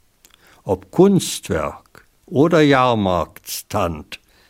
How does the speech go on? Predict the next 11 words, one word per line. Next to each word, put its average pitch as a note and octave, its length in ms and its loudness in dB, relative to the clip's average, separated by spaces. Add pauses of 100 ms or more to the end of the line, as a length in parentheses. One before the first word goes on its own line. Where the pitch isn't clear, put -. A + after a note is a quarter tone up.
(320)
wer G#2+ 340 2
wollte F2 420 0
das - 440 -4
ermessen? E2+ 720 -6 (1200)
Ich D#3+ 200 -8
bin G2 180 -6
ein E2+ 200 -6
Vogel, G2 500 -2
der G#2 200 0
nicht A2 300 -4
fliegt. - 840 -8